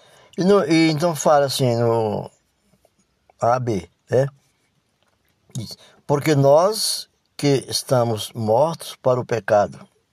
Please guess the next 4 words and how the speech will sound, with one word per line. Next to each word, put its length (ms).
Isso 220
quer 180
dizer, 400
mortos 800